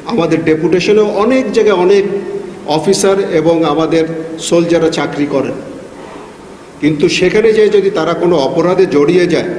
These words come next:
এবং সেটা যদি আমাদের কাছে রিপোর্ট আসে, আমরা কিন্তু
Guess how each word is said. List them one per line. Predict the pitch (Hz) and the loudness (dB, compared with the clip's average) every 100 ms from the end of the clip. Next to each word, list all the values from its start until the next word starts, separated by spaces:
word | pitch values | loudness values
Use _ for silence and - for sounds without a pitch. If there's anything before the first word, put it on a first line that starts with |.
| - 127 | -8 -4
এবং | 147 | -2
সেটা | - 175 185 | 0 0 2
যদি | 185 175 | 2 0
আমাদের | 143 170 175 185 | 0 0 0 0
কাছে | 190 - - 185 180 - - - 127 | 0 -4 0 -2 -2 -8 -12 -6 0
রিপোর্ট | 147 147 208 190 | 2 4 2 2
আসে, | 147 127 - - - - | -2 -4 -6 -10 -10 -4
আমরা | 208 214 226 | -2 0 0
কিন্তু | 220 214 - 220 220 - | 0 -4 2 4 4 2